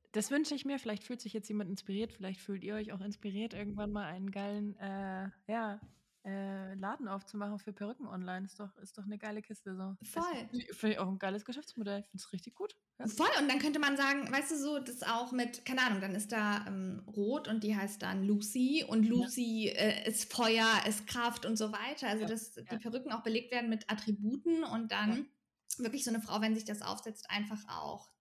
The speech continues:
Speaker 2: das ist so eine Art, also die einen haben halt ihr Steinchen in der Tasche, um sich daran
Speaker 1: Ja.
Speaker 2: zu erinnern oder so,
Speaker 1: Ja,
Speaker 2: ne?
Speaker 1: ja.
Speaker 2: Und ihre Maler und dann die Perücke zu tragen und dann so zum Beispiel zu der Chemo zu gehen oder irgendwo anders hin und in dieser Stärke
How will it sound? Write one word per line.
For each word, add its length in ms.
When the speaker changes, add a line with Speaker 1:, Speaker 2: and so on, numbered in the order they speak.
Speaker 2:
das 120
ist 100
so 60
eine 140
Art, 280
also 140
die 120
einen 160
haben 120
halt 140
ihr 100
Steinchen 380
in 60
der 120
Tasche, 420
um 100
sich 120
daran 180
Speaker 1:
Ja. 40
Speaker 2:
zu 80
erinnern 300
oder 200
so, 220
Speaker 1:
Ja, 100
Speaker 2:
ne? 200
Speaker 1:
ja. 220
Speaker 2:
Und 80
ihre 180
Maler 360
und 120
dann 140
die 100
Perücke 420
zu 180
tragen 580
und 300
dann 220
so 220
zum 200
Beispiel 160
zu 120
der 100
Chemo 220
zu 120
gehen 140
oder 140
irgendwo 200
anders 300
hin 80
und 140
in 80
dieser 160
Stärke 420